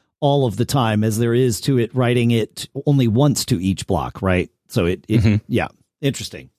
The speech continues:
Speaker 1: Okay, that makes sense.
Speaker 2: Now, um, some drives do have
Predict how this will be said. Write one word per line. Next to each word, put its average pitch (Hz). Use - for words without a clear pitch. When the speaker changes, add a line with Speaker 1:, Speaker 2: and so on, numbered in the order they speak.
Speaker 1:
Okay, 135
that 156
makes 156
sense. -
Speaker 2:
Now, 123
um, 95
some 262
drives 69
do 147
have 95